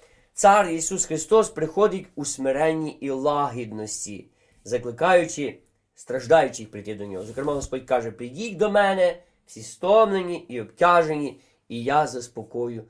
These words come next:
вас». Далі каже: «Прийдіть до мене і навчіться від мене, бо я лагідний і смиренний серцем». Лагідність має величезну силу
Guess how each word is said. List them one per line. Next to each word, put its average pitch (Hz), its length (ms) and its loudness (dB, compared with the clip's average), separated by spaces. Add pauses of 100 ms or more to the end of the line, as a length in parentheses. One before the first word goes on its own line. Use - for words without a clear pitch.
(140)
вас». 107 260 -4
Далі 170 180 6
каже: 170 260 2
«Прийдіть 165 520 -8
до 175 160 4
мене 214 420 2 (220)
і 202 140 -6
навчіться 196 960 -2
від 165 180 -2
мене, 135 420 4 (340)
бо 101 180 -6
я 117 180 -2
лагідний 220 1120 -4 (340)
і 120 120 -12
смиренний 139 880 -6 (320)
серцем». - 580 -16 (1200)
Лагідність 202 520 0
має 208 200 2
величезну 208 840 2
силу 220 680 -6